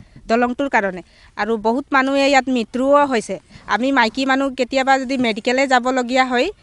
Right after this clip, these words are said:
তেতিয়াও আমি নাও বিচাৰিলে নাও নাপাওঁ, আকৌ খোজকাঢ়ি কিনে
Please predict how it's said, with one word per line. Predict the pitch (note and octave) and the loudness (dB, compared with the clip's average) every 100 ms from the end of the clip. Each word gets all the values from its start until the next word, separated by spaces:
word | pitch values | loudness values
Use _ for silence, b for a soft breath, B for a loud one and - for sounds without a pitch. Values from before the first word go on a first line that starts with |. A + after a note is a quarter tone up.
| - _ - | -20 _ -6
তেতিয়াও | A#3 C4 C4+ | -2 6 8
আমি | C4+ C4 C4+ | 8 6 0
নাও | B3 A3+ B3+ | 2 2 2
বিচাৰিলে | C4 C4 C4 C#4 C4+ | 0 -2 0 0 0
নাও | C4+ B3 | 2 0
নাপাওঁ, | B3+ B3 A#3+ A#3+ B3 _ _ _ - | 0 -2 0 -2 -4 _ _ _ -12
আকৌ | G#3+ C4 | -2 -2
খোজকাঢ়ি | C4 C4+ B3+ C4+ C#4 | -2 -8 0 2 2
কিনে | C4+ C#4 | 0 0